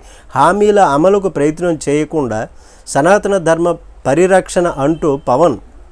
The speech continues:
బహిరంగ సభను నిర్వహించడం ఏంటని నిట్టూర్పులు వినిపిస్తున్నాయి.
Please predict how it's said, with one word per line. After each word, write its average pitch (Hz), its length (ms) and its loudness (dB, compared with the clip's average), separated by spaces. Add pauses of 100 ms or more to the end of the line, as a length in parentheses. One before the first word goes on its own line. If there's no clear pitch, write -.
(400)
బహిరంగ 151 520 0
సభను 143 360 -2
నిర్వహించడం 131 760 -4
ఏంటని 120 420 -6
నిట్టూర్పులు 127 880 -8
వినిపిస్తున్నాయి. 127 720 -8